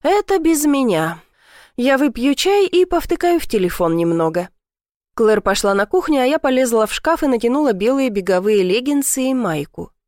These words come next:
Мне нужно было куда-то утилизировать накопившиеся стресс и раздражение. А бег в этом смысле был сравним с йогой. Едва я вышла в прихожую, то услышала, как меня окликает Клэр.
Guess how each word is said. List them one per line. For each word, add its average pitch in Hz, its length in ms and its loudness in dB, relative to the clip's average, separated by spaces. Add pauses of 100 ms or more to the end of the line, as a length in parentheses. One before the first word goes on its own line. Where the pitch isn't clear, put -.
Мне 220 280 2
нужно 202 320 0
было 190 180 0
куда-то 185 380 -2
утилизировать 185 720 0
накопившиеся 185 800 -4
стресс 202 400 -4
и - 20 -4
раздражение. 175 920 -4 (760)
А 170 140 -2
бег 240 260 -4
в 302 40 0
этом 311 240 0
смысле 277 580 -2
был 330 200 -2
сравним 202 500 -2
с - 140 -4
йогой. 139 480 -6 (1120)
Едва 196 380 0
я 175 80 2
вышла 180 280 0
в - 60 -14
прихожую, 311 560 0
то 277 140 -2
услышала, 320 480 0
как 262 180 -4
меня 247 300 0
окликает 247 560 -2
Клэр. 247 420 -2